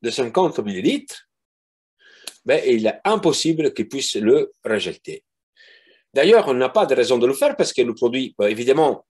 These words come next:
la première fois, un cheval, c'est un animal qui peut rester surpris, hein, qu'on lui met quelque chose dans la bouche, mais une fois qu'il a goûté, ben, il est tellement bon qu'il pourra, euh, vous pourrez continuer à le donner,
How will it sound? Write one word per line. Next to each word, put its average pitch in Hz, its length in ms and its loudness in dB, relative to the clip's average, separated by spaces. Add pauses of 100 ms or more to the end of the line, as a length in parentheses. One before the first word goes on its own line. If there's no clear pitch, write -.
(220)
la 110 120 2
première 123 300 0
fois, 135 360 4
un 104 80 -2
cheval, 117 500 2 (180)
c'est - 140 -6
un 107 80 -2
animal 117 320 0
qui - 100 -20
peut - 100 -8
rester - 200 -4
surpris, - 560 -2 (280)
hein, 147 260 0
qu'on 95 140 -8
lui 101 80 -2
met 107 100 -2
quelque 101 220 -2
chose 110 140 -2
dans 101 60 -2
la 90 100 0
bouche, 262 320 -6
mais 107 320 -2 (340)
une 110 80 -8
fois - 140 0
qu'il 143 120 0
a 113 40 2
goûté, 107 540 0 (160)
ben, 98 420 -10 (240)
il 113 120 -2
est 107 120 -2
tellement 175 260 4
bon 196 380 2 (480)
qu'il 131 240 -2
pourra, 127 580 0
euh, 95 240 -8 (200)
vous 107 120 -6
pourrez 127 460 -2
continuer 120 380 -2
à 160 60 0
le 113 120 -2
donner, 120 420 -4